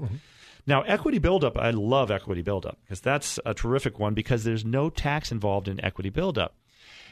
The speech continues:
Speaker 2: Equity buildup is where you put, you finance your property, you put, uh, a loan on your property, and if it's amortizing, that means every month a part of the principal and a part of the interest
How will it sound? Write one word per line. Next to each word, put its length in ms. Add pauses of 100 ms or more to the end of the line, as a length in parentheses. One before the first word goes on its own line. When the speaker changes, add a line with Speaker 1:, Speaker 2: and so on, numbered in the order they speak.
(180)
Speaker 2:
Equity 280
buildup 460
is 120
where 560 (320)
you 200
put, 420
you 100
finance 380
your 80
property, 380
you 80
put, 360
uh, 360 (160)
a 100
loan 240
on 80
your 100
property, 560 (480)
and 220
if 180
it's 120
amortizing, 720
that 160
means 500
every 260
month 460 (140)
a 80
part 280
of 80
the 80
principal 600
and 100
a 60
part 500
of 220
the 100
interest 600